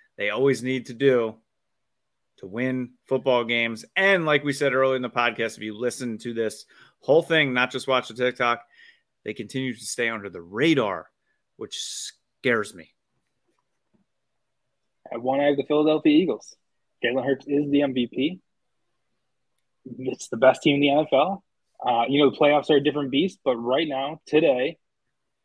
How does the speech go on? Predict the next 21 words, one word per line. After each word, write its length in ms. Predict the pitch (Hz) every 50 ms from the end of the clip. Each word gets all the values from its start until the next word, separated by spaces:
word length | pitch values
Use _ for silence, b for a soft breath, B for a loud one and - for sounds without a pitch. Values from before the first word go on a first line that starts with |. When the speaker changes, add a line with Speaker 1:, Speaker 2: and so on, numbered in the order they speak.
| _ _ _ -
Speaker 2:
Eagles 280 | 147 156 156 165 175 175
are 120 | - 147
the 80 | 143 135
best 360 | 123 123 123 123 - - -
team 160 | - 139 135
in 60 | 135
the 80 | 127 123
N 100 | 120 123
F 80 | 113 - -
L. 240 | 113 113 - - _ -
Number 200 | - 120 127 131
one 180 | 127 123 120
in 60 | 113 104
power 260 | 117 120 120 117 -
rankings, 260 | 113 - - - _ _ _ _ _
easily. 340 | - 131 120 - - - - - _ _ _ _ _ _ _ _ _ _ _ _ _ _ _ _ _ _ _ _ _ _ _ -
Speaker 1:
They 160 | 302 370 359
may 220 | 330 359 359 359
never 340 | 349 339 359 370 381 403 415
lose 460 | 381 370 349 359 370 381 392 381 359
again. 640 | 381 359 370 403 440 453 466 415 349 302 294 302 320